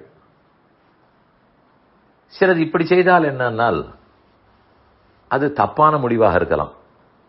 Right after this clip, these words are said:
ஒரு கம்பெனியாகவே இருந்தாலும், முதலாளி ஏதோ சொல்லுகிறார் என்றால், அது நியாயமானதாக இருக்க வேண்டும், பண்ணத்தக்கதாக,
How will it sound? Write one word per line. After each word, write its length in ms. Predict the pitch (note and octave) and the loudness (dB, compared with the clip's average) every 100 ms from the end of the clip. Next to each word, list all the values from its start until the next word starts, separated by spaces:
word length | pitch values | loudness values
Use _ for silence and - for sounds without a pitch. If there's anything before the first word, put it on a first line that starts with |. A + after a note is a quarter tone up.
| _ _ _ _ _ _ _ _ _ _ _ _ _ _ _ _ - | _ _ _ _ _ _ _ _ _ _ _ _ _ _ _ _ -6
ஒரு 140 | A2 | -4
கம்பெனியாகவே 760 | F#2+ F2+ G#2+ C3+ C3 B2+ C#3+ | -2 -2 -2 0 0 2 4
இருந்தாலும், 500 | C3+ A#2 A2+ G#2 G#2+ - - _ _ _ _ _ _ _ _ _ _ _ _ _ _ _ _ | 2 2 2 0 -2 -8 -20 _ _ _ _ _ _ _ _ _ _ _ _ _ _ _ _
முதலாளி 400 | - G2 D3 D#3+ | -2 2 4 4
ஏதோ 200 | D3+ C#3 | 4 2
சொல்லுகிறார் 560 | D3+ C3 C3+ C3+ C3 A#2+ | 2 2 2 4 4 2
என்றால், 360 | A2 G#2+ G#2 D2+ - _ _ _ _ _ _ _ _ _ _ _ _ _ _ _ _ _ | 2 0 0 -4 -12 _ _ _ _ _ _ _ _ _ _ _ _ _ _ _ _ _
அது 160 | F#2 F#2+ | -6 -6
நியாயமானதாக 840 | E2 F#2 B2+ D#3 D3+ C#3+ C#3 B2 A#2+ | -4 -2 0 0 0 0 0 2 0
இருக்க 220 | A#2 B2+ | -2 -2
வேண்டும், 360 | A#2 A#2 A#2 C#2 - _ _ _ _ _ _ _ _ _ _ _ _ _ _ _ _ | -2 -2 -4 -4 -16 _ _ _ _ _ _ _ _ _ _ _ _ _ _ _ _
பண்ணத்தக்கதாக, 1000 | - G#2+ D#3 F3+ - C3 - D3 C3 B2 | -6 -4 -2 -4 -2 -4 0 0 2 2